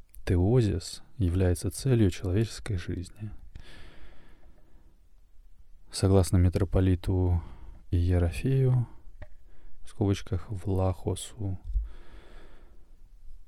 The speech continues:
преобладание теозиса в восточно-православном христианском богословии напрямую связано с тем фактом, что византийское богословие,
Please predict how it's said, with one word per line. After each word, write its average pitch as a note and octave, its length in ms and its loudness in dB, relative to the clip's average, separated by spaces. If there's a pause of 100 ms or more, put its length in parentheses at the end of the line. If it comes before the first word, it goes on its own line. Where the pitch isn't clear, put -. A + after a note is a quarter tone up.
(100)
преобладание F#2+ 1040 10 (300)
теозиса F#2+ 720 6
в F#2 80 -2
восточно-православном F2+ 1300 2
христианском F2 720 0
богословии A#2 840 4 (2750)
напрямую F#2 480 6
связано F2+ 500 4
с - 80 -4
тем F2 180 -2
фактом, A#2+ 680 2 (2000)
что - 220 2
византийское F2+ 720 4
богословие, A#2 920 2